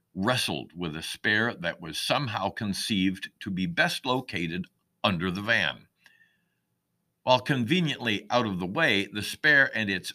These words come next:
safety carriage are subject to all of the insults of winter: snow, ice, salt, chemical, and some other things best left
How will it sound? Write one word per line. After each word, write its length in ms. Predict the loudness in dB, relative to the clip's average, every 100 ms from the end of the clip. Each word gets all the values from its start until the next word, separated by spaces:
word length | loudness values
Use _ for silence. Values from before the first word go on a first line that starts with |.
| -8
safety 500 | -2 0 0 -2 -4
carriage 500 | -2 0 0 -2 -4
are 120 | -8
subject 500 | -4 -4 -2 -6 -6
to 140 | -10 -4
all 320 | 0 2 2
of 100 | 0
the 180 | -4 -4
insults 560 | -4 -4 -4 -6 -10 -8
of 180 | -8 -4
winter: 460 | -2 -2 -6 -16 -20 -20 -20 _
snow, 640 | -8 -4 -2 -2 -4 -8 -12 _ _
ice, 460 | 0 0 0 -6 -12 _ _
salt, 520 | -12 -4 -2 -4 -6 -20 _ _ _
chemical, 640 | -4 -2 -2 -4 -8 -8 -6
and 280 | -4 -4 -6 -12
some 300 | -6 -2 4
other 240 | 4 4
things 400 | 0 -4 -2 -4
best 340 | -2 -4 -4 -4
left 340 | -4 -6 -10